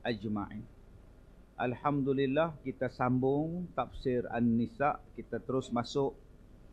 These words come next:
tajuk sembahyang di zaman moden. Masih lagi membicarakan daripada surah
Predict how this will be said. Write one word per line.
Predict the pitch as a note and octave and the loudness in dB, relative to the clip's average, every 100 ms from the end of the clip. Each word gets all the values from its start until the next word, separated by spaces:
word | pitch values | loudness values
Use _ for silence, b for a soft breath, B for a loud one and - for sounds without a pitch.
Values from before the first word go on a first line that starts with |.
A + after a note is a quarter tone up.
| - - | -18 -2
tajuk | A#2 A2+ C3+ E3 F#3+ - - - - - - - | 0 2 4 4 4 0 -12 -20 -20 -20 -20 -18
sembahyang | - A#2+ B2 A#2 B2 C#3 C#3+ C#3+ - | -4 2 2 2 2 2 2 0 -6
di | G2+ A#2+ | -4 -4
zaman | G#2 C3 C3 B2+ | 0 2 2 2
moden. | A#2 A#2+ C#3+ C3+ B2 G#2+ - - - - - - - - - - - - - - - - - - - - - - - | 2 2 0 2 0 -2 -6 -14 -20 -20 -20 -20 -20 -20 -20 -20 -20 -20 -20 -20 -20 -20 -20 -20 -20 -20 -20 -20 -4
Masih | C3 - D3 | -2 2 4
lagi | D3 D3 F#3+ | 4 2 0
membicarakan | E3+ D3+ C#3+ C#3 C#3+ C#3+ E3+ F3 D#3 B2+ F#2+ - - - | 2 2 0 2 4 6 6 4 4 2 2 -8 -14 -6
daripada | A#2+ B2 B2+ A#2+ C3+ | -2 0 0 2 2
surah | C3+ - C3 C3 D3 D#3+ | 0 -2 -2 4 4 2